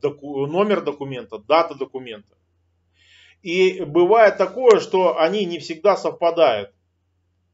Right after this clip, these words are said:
Такое бывает редко, но тем не менее это бывает. Ну, например, смотрите, вот платежное поручение номер тридцать пять, дата отправки шестого декабря, а платежное поручение пятого декабря. Так вот, справку нужно будет заполнять,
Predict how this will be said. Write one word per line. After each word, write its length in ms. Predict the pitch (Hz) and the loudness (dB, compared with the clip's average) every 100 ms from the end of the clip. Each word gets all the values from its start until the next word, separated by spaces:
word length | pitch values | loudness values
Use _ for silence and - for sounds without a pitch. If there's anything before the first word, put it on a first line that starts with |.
| _ | _
Такое 320 | 151 151 175 147 | -4 -2 -2 -2
бывает 540 | 165 214 208 143 - | 0 2 2 0 -4
редко, 600 | 135 147 185 - 131 113 143 | -12 -4 -4 -4 -6 -8 -6
но 480 | 196 196 151 147 | -2 0 -2 -4
тем 220 | 147 160 156 | -8 -8 -6
не 100 | 156 | -8
менее 240 | 156 139 | -8 -8
это 140 | 135 | -8
бывает. 280 | 127 135 143 | -6 -4 -4
Ну, 60 | 160 | -6
например, 380 | 160 165 156 147 | -8 -6 -8 -6
смотрите, 580 | 151 156 143 - 101 _ _ _ - _ - | -8 -6 -8 -10 -18 _ _ _ -20 _ -6
вот 220 | 170 170 | -4 -2
платежное 420 | 175 170 190 165 | -2 0 0 -2
поручение 560 | 160 170 165 165 160 143 | -4 -4 -4 -4 -6 -4
номер 280 | 151 139 131 | -6 -6 -6
тридцать 440 | 139 139 147 147 | -8 -10 -14 -4
пять, 300 | 208 214 208 _ _ _ | 0 0 -2 _ _ _
дата 420 | 131 170 196 190 175 | -6 0 2 2 0
отправки 720 | - 180 165 - 131 113 - | 0 2 2 0 -12 -12 -16
шестого 560 | - 160 139 170 147 | -14 -14 -8 -6 -4
декабря, 640 | 139 147 170 190 214 190 - | -6 -6 -6 -2 0 0 -4
а 140 | 160 | -4
платежное 480 | 151 170 175 185 170 | -2 -2 -2 -4 -6
поручение 500 | 165 175 170 196 160 | -8 -10 -8 -8 -8
пятого 360 | - 160 139 127 | -6 -6 -6 -12
декабря. 520 | 120 127 123 107 - - | -12 -10 -8 -8 -10 -6
Так 180 | 151 185 | -6 -4
вот, 140 | 180 | -8
справку 480 | - 208 220 220 190 | -6 0 0 -2 -8
нужно 340 | 180 160 147 | -8 -8 -6
будет 300 | 139 143 135 123 | -8 -8 -10 -6
заполнять, 680 | 139 156 170 196 220 214 | -4 0 0 -2 -6 -8